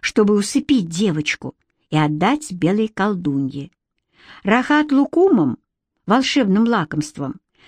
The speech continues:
вызывающим желание съесть его снова, белая колдунья угостила Эдмунда, брата Люси,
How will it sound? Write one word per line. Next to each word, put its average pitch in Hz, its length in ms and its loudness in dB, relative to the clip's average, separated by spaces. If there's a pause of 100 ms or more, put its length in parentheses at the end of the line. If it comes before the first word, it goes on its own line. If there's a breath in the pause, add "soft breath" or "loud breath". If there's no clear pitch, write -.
(200 loud breath)
вызывающим 196 720 0
желание 202 480 2
съесть 196 500 -2
его 190 160 0
снова, 170 460 -2 (1040)
белая 269 440 2
колдунья 247 640 4 (200 loud breath)
угостила 240 760 2
Эдмунда, 160 760 0 (360)
брата 226 480 0
Люси, 156 520 -4